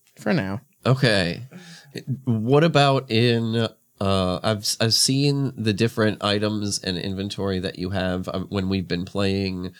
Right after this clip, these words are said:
Speaker 2: uh, the
Speaker 1: Hyrule
Speaker 2: the
Speaker 1: Warriors or the Gundam Warriors?
Speaker 2: I, I, I was gonna say the Hyrule Warriors one,
Speaker 1: Yeah,
Speaker 2: because
Speaker 1: so
Speaker 2: it's,
Speaker 1: that one's like,
Speaker 2: it seems really strange
Speaker 1: it's not
Speaker 2: and
Speaker 1: really
Speaker 2: complicated.
Speaker 1: crafting.
Speaker 2: It's not
Speaker 1: It's just
Speaker 2: really
Speaker 1: like upgrading. So like how that
Speaker 2: So
Speaker 1: game
Speaker 2: is
Speaker 1: works.
Speaker 2: there an inventory at all?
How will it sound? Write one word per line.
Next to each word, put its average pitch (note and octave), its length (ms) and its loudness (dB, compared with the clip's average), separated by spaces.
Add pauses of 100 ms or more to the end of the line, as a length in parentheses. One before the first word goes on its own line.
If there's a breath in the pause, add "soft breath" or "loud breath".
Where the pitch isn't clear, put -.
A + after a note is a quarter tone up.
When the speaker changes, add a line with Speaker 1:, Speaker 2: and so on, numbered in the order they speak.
(600 loud breath)
Speaker 2:
uh, D#2+ 680 0 (240)
the E2 680 -2
Speaker 1:
Hyrule A#2+ 260 2
Speaker 2:
the A#2+ 60 4
Speaker 1:
Warriors D3+ 460 4
or C3+ 40 2
the A#2 80 2
Gundam A2 360 2
Warriors? G#2 520 0
Speaker 2:
I, G#2 40 2
I, - 20 6
I G#2 40 4
was G2+ 140 2
gonna F#2 160 -2
say F2+ 160 0
the D#2+ 100 -2
Hyrule E2+ 480 -2
Warriors D#2 520 -4
one, E2 340 -6
Speaker 1:
Yeah, E3+ 220 6
Speaker 2:
because C#3+ 120 4
Speaker 1:
so G#3 120 6
Speaker 2:
it's, D4 200 6
Speaker 1:
that A4+ 80 -6
one's D4+ 320 6
like, G#3 420 4
Speaker 2:
it G#2+ 120 -4
seems D3 360 2
really B2 220 6
strange E2+ 420 2
Speaker 1:
it's - 80 -2
not D4+ 120 4
Speaker 2:
and G4+ 80 4
Speaker 1:
really C#3+ 100 4
Speaker 2:
complicated. C#3 540 0
Speaker 1:
crafting. G#2+ 80 -10 (240)
Speaker 2:
It's - 160 -8
not - 100 2
Speaker 1:
It's E3 120 4
just A#3+ 120 4
Speaker 2:
really G#3+ 140 4
Speaker 1:
like D3+ 140 4
upgrading. G#2 440 0
So D#3 160 6
like C#3+ 180 6
how E3+ 140 4
that G3 180 4
Speaker 2:
So D#3+ 80 6
Speaker 1:
game D#3 120 6
Speaker 2:
is C#3+ 80 6
Speaker 1:
works. C3+ 120 8
Speaker 2:
there A#2 100 6
an G2 220 4
inventory A#2 600 0
at F#2+ 80 0
all? A2+ 360 -2